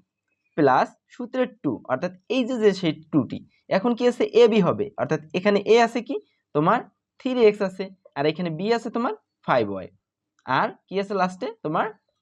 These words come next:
বি স্কয়ার। তা তুমি কি করো? এখানে বি মানে হচ্ছে কি ফাইভ ওয়াই তার হোল স্কয়ার দাও। এখন শুধু তুমি কি করবা? এই যে, যে বর্গটা আছে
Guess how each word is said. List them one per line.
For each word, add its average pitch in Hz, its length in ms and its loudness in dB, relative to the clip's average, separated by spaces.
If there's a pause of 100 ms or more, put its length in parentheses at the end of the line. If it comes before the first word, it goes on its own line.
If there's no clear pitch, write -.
(140)
বি 190 180 -4 (180)
স্কয়ার। 107 240 -4 (260)
তা 131 160 -8
তুমি 175 180 -4
কি 190 140 -6
করো? 226 140 4 (340)
এখানে 165 200 0 (120)
বি 185 160 -2
মানে 214 160 6
হচ্ছে 214 220 -4
কি 247 80 -4 (180)
ফাইভ 135 280 2
ওয়াই 185 160 4 (360)
তার 226 180 2
হোল 226 120 0
স্কয়ার 214 340 0
দাও। 180 100 -4 (640)
এখন 202 360 -2
শুধু 254 140 -2 (100)
তুমি 226 140 0
কি 226 200 -2
করবা? 120 240 4 (360)
এই 170 140 2
যে, 208 140 2
যে 214 60 4 (120)
বর্গটা 196 420 4
আছে 262 120 -14